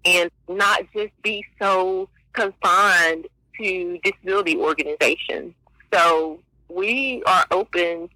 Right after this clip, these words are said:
to partnering with other civic and community and nonprofit human service organizations that are, are similar to, to ours as well. Um, Alabama Department of Public Health, you know, those are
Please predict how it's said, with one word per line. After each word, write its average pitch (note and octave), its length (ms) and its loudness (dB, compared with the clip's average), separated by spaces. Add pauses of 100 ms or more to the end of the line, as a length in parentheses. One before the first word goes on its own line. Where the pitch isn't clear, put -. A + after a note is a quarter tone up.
(100)
to F3 360 -4
partnering E3+ 640 2
with E3 240 0 (160)
other E3+ 580 4 (480)
civic G3 440 0
and F3+ 100 2
community F3 680 -8 (440)
and G3+ 140 -4
nonprofit F3 840 0 (120)
human G3 360 -6 (100)
service E3+ 380 2
organizations E3+ 1040 -2
that F3 180 2
are, D#3+ 260 4 (240)
are D#3 100 4 (160)
similar F3 360 0 (160)
to, E3 180 2 (140)
to - 120 0
ours E3+ 360 4
as E3+ 140 -4
well. E3+ 580 2 (800)
Um, E3+ 440 -4 (140)
Alabama F#3 380 2
Department F#3+ 420 0
of F#3+ 60 -8
Public F#3 380 -2
Health, F#3+ 320 2 (200)
you G#3 160 -6
know, F3 160 2
those E3+ 300 2
are F3+ 240 4